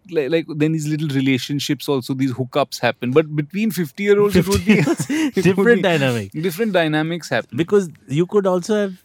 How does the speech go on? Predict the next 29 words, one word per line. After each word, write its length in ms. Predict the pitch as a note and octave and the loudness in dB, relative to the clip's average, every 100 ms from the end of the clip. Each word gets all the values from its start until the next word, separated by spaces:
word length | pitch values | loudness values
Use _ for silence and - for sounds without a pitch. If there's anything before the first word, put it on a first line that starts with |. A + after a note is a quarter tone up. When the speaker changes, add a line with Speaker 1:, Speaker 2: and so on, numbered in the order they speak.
| - | -10
Speaker 2:
other 240 | C3 D#3 | -4 -2
people's 300 | F3+ F3+ F3+ | -2 -4 -8
children 380 | - F#3 F3 F#3 | -4 -2 0 0
who 80 | F#3 | 2
are 60 | D#3+ | 0
in 120 | D3 | 0
their 100 | D3+ | -2
twenties. 640 | C3+ B2+ A#2+ A2+ G#2 G#2+ | -2 -2 -2 -4 -6 -8
Speaker 1:
Yeah. 440 | - C3+ B2 G#2 G2 | -4 2 2 2 -4
Speaker 2:
If 160 | D3 - | -10 -4
some 240 | E3 D3+ | -2 0
guy 220 | D#3 D3+ | 0 -2
accidentally 560 | C#3 B2 E3+ D#3 C#3+ C#3 | -4 -4 -4 -2 -2 -2
hits 240 | C3 - | -4 -4
on 120 | C#3 | -6
someone. 540 | B2+ B2 A#2 A2+ G#2 A2 | -4 -4 -2 -2 -4 -6
Speaker 1:
And 120 | B2+ C#3 | -4 -2
then 100 | C#3 | -2
says, 220 | D#3+ C3+ | -4 -2
"You're 140 | B2+ | -2
my, 160 | A#2+ C3+ | -4 -6
that's 320 | A#2 G2+ - | -8 -12 -8
my 80 | C3+ | -6
daughter, 480 | A#2+ A2+ - - G3 | -6 -10 -8 -4 -2
you 120 | F3+ | 0
Speaker 2:
<laughs> 160 | A#2 - | -2 -4
Speaker 1:
bastard." 260 | G3 C#4 - | -2 -2 0
<laughs> 140 | G#3 | 0
Speaker 2:
Yeah, 100 | D3+ | 2